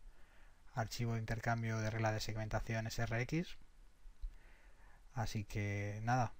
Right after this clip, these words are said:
os animo a que juguéis con ello, practiquéis y nos vemos en el siguiente vídeo.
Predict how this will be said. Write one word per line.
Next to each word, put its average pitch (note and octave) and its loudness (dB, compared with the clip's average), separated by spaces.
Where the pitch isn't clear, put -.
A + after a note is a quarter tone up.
os A#2+ -4
animo G#2+ 2
a G#2+ 2
que G#2+ 0
juguéis A2+ 2
con A#2+ 0
ello, D3 4
practiquéis C#3 0
y G2+ -2
nos A2 0
vemos G#2+ 2
en G#2+ 0
el A2 -2
siguiente G#2+ 2
vídeo. A#2+ 0